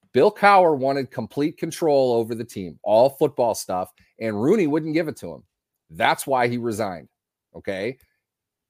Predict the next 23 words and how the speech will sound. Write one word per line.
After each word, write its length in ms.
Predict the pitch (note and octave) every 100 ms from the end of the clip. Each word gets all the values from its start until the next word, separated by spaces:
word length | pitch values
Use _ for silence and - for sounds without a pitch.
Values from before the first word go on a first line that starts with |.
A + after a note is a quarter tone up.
| _ _ _
Wasn't 340 | F#2 B2+ E3
anything 220 | E3 F#3
to 60 | F3+
do 140 | F3+
with 120 | F3 D#3 -
anything 300 | C#3+ E3 C#3+
other 180 | C#3+
than 100 | D#3 D3
that. 200 | F2+ - _ _ -
Mike 260 | A#2 E3+
Holmgren 640 | - G#3+ B3 C#3 G2+ G2 - _ _
had 200 | A#2 A2
just 300 | B2 C#3+ E3
gotten 460 | D#3+ D3+ C#3 D3+ D3+ _ _ _ _
a 180 | - G#2
head 260 | G2 F#3 E3+
coach 300 | E3+ D3+ -
and 240 | C3+ C#3 E3+
G 240 | C3+ F3
M 180 | E3 E3
title 360 | - B2 A#2+ A2+
in 100 | A2
Seattle. 560 | - A2 F2 C#2+ G#1